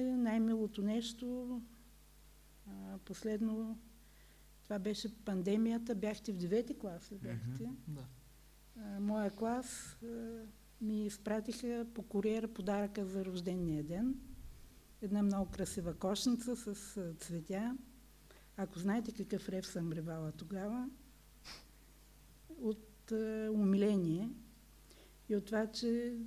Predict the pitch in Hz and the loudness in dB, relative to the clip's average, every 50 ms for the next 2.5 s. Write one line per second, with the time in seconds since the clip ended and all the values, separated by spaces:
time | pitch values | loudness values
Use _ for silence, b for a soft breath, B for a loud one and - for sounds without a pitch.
0 | - - - - - - - 233 233 233 240 233 226 247 233 - 254 208 233 220 | -8 -10 -16 -20 -20 -4 4 10 10 12 12 12 10 8 6 4 4 2 4 4
1 | 214 233 220 277 277 240 208 180 175 175 175 190 202 202 202 190 202 - - 208 | 4 4 6 6 6 6 6 6 6 4 4 2 2 0 0 -2 -2 -4 -6 -8
2 | - - 202 175 - - - 185 185 185 | -4 -2 -2 -2 -2 -4 -8 -10 -8 -8